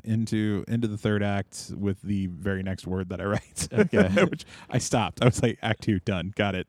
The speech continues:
Speaker 1: <laughs>
Speaker 2: Are you gonna revise before? Are you gonna try and finish and then?
Speaker 1: I've never finished a feature in any form. Like,
Speaker 2: Yeah.
Speaker 1: I s-, I've started them before, but I've never finished one. And so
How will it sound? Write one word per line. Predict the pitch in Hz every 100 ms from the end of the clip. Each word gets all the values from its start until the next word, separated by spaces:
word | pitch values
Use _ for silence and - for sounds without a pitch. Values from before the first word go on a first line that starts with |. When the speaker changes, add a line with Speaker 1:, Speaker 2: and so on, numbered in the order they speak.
| -
Speaker 1:
<laughs> | 170
Speaker 2:
Are | 110
you | 113
gonna | 113 110
revise | 107 98 90 87 92 98 95
before? | - 98 - 92 92
Are | 85
you | 87
gonna | 90
try | 87 87
and | 85
finish | - 87 87 85
and | 85
then? | 82 78 82 82 - -
Speaker 1:
I've | 120 131 139 117
never | 110 107 104 107
finished | 117 110 -
a | 98
feature | 101 101 110 107 101
in | - 101 92 90 - _
any | 101 107 120
form. | - 127 127 131 139 131
Like, | 113 92
Speaker 2:
Yeah. |
Speaker 1:
I | 98
s-, | 98 - -
I've | 101 95
started | - 101 110 120
them | 127
before, | 127 120 127
but | 123
I've | 107
never | 98 95 98 92
finished | - 95 104 -
one. | 120 127 117
And | 101 101
so | 98 104 98 95 92 90